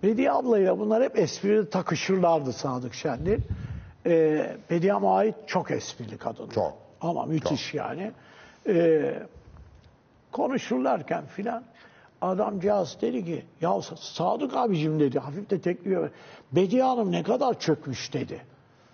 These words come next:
Speaker 1: Duydu,
Speaker 2: Bediye
Speaker 1: Bediye
Speaker 2: Hanım.
Speaker 1: abla duydu bunu. Sadık abi de şöyle bir, "Sorma evladım," dedi. "Fatih'in ölümünden sonra kendini toparlayamadı,"
Speaker 2: Toparlayamadı.
Speaker 1: dedi. <laughs> Bunlar yaş konusundaki es-, ya inanılmaz bir adamdı ya.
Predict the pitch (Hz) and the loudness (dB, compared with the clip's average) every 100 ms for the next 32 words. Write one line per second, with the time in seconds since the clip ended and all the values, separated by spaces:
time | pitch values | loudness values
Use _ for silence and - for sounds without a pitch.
0 | _ - 202 214 269 254 - - 101 101 | _ 0 2 4 4 2 -4 -14 -4 2
1 | 156 160 151 139 156 147 175 165 160 127 | 2 4 4 4 0 0 0 2 0 -2
2 | 135 - - - - - 175 190 202 175 | -4 -8 -12 -20 -20 -2 2 2 0 0
3 | 190 185 180 - 185 170 156 - - - | 0 0 -2 0 0 0 -4 -8 -20 -20
4 | - - - 185 165 147 143 143 139 131 | -20 -8 0 2 2 -2 -2 0 -2 -4
5 | 139 135 127 139 135 - - - 208 220 | -4 -2 0 -2 -4 -12 -8 0 2 0
6 | - 165 156 165 175 170 185 196 175 - | 0 0 0 0 0 0 0 0 0 0
7 | 160 156 160 156 160 156 151 - 120 120 | 0 0 0 0 -2 -2 -4 0 0 2
8 | 113 107 107 123 - - - - 226 - | 2 0 -2 -2 -2 -4 -6 -4 -2 0
9 | - 320 320 - 320 294 - - - - | 0 0 0 -2 -2 -4 -4 -6 -4 -2
10 | 247 233 202 170 185 208 - 214 208 170 | 0 4 4 4 4 4 2 0 2 0
11 | 151 196 170 - 165 147 - - - - | 0 2 2 4 2 2 -2 -18 -20 -4
12 | 165 131 - 302 294 285 240 202 160 127 | -2 -2 -2 0 2 4 4 2 2 0
13 | 123 143 - - - - - | -2 -4 -4 -6 -10 -10 -12